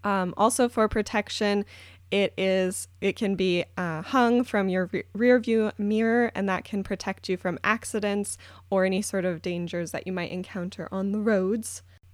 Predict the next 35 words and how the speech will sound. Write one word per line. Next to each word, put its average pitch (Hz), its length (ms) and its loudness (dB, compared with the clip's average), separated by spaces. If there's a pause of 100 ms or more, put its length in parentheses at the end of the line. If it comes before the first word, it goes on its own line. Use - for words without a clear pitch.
(140)
When 233 160 4
your 220 120 4
purpose 247 460 2
is 220 140 2
for 208 300 4
enhancing 214 680 0
your 196 120 2
psychic 208 440 0
powers 208 600 4
and 185 220 -2
communicating 185 640 -2
with 170 160 -4
the 202 60 -4
spirit 208 420 2
realm, 269 440 4
then 196 280 2
it 185 140 0
can 208 180 0
be 190 120 0
burned 180 380 2
as 190 160 0
an 165 220 -4
incense. 233 640 0
You 190 60 -10
can 180 180 -4
burn 180 220 0
the 175 60 -2
loose 190 340 -4 (200)
herbs 196 400 2
on 170 380 -2
a 170 80 -6
coal, 190 680 0
or 175 160 -2
you 170 120 -2
can 165 460 -8